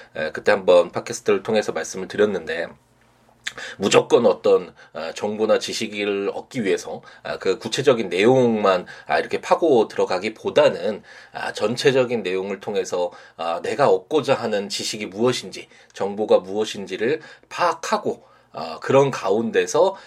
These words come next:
그 큰 틀을 그려놓은 다음에 그 큰 틀 속에 이제 구체적이고 세부적인, 에, 그런 정보나 지식들을, 아, 배움들을 채워가는, 에, 그런 어떤 과정이 훨씬 더,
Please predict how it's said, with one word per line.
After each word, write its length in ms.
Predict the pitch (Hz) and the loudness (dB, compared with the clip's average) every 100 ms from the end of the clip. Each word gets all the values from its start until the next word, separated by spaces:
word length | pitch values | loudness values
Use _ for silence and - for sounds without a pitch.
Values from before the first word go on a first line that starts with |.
| - | -16
그 180 | - | -14
큰 260 | - - 202 | -2 0 0
틀을 300 | - 160 139 | -2 -4 -4
그려놓은 580 | - 113 123 104 117 117 | -2 2 2 2 -2 -4
다음에 560 | 104 95 110 123 143 143 - | -6 -6 -2 2 2 0 -18
그 160 | - 107 | -4 -4
큰 200 | - 208 | -2 -4
틀 120 | 208 | -4
속에 320 | 196 135 107 | -2 -2 0
이제 240 | 90 90 87 | -2 -2 -4
구체적이고 500 | - - 107 95 95 | -4 -6 -2 -2 -2
세부적인, 640 | - 160 165 151 92 85 - - - | 2 2 4 0 2 -8 -10 -18 -8
에, 180 | 82 85 | -2 -2
그런 240 | - 95 95 | 0 -2 -2
정보나 360 | 101 90 95 | -4 -4 -2
지식들을, 600 | 90 - 110 - 95 82 78 - - | -2 -4 -8 -4 -6 -6 -12 -20 -12
아, 160 | 78 | -12
배움들을 520 | - 98 104 98 98 | -2 -2 0 -4 -6
채워가는, 720 | 110 - 117 113 185 113 90 - - - | -6 -2 2 4 2 0 -2 -6 -20 -16
에, 340 | 69 80 82 78 | -8 -6 -6 -6
그런 580 | - 131 143 113 92 87 | 0 4 4 0 -6 -8
어떤 280 | 87 90 - | -8 -8 -8
과정이 420 | 90 95 90 87 | -10 -4 -4 -2
훨씬 340 | 92 - 120 | -4 -4 -2
더, 220 | - 82 | 0 0